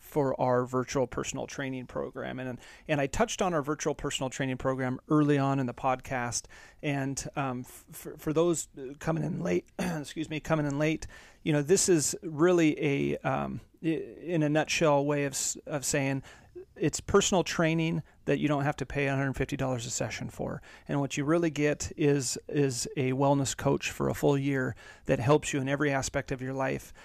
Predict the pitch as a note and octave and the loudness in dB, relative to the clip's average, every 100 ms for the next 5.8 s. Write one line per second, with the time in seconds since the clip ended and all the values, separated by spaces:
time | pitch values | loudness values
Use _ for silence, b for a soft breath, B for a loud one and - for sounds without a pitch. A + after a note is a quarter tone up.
0 | B B D3 C#3 D3+ - G#3 G3 E3 D3+ | B B 0 0 -2 2 2 2 0 0
1 | C#3 - - D#3+ C3+ - F#3 A3+ C#3 C#3 | -4 -8 -14 -8 -6 -2 0 0 -2 -6
2 | B B - D#3 D3 D#3 D#3 D3+ D3 - | B B -2 2 4 6 6 4 2 -2
3 | C#3+ - C3+ - E3+ F3+ D3+ B2+ D3 D3+ | -4 -2 -4 0 0 2 0 -2 -2 -2
4 | C#3+ - C#3 C3 C3 - - - D3 C3 | -2 -6 -2 -2 -4 -8 -8 -2 -2 0
5 | A#2+ B2+ - C#3 C#3 C#3+ G3 G#3+ | -4 -6 -10 -6 0 0 0 -4